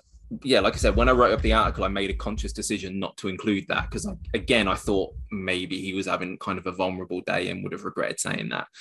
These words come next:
Um, and I feel okay saying it now because he's proved he can play professionally still. He's played for the last two and a half years since he said that. So he obviously proved to himself he could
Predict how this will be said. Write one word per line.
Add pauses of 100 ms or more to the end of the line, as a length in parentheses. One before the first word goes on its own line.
(360)
Um,
and
I
feel
okay
saying
it
now
because
he's
proved
he
can
play
professionally
still.
He's
played (220)
for
the
last (600)
two
and
a
half
years
since
he
said
that.
So
he
obviously
proved
to
himself
he
could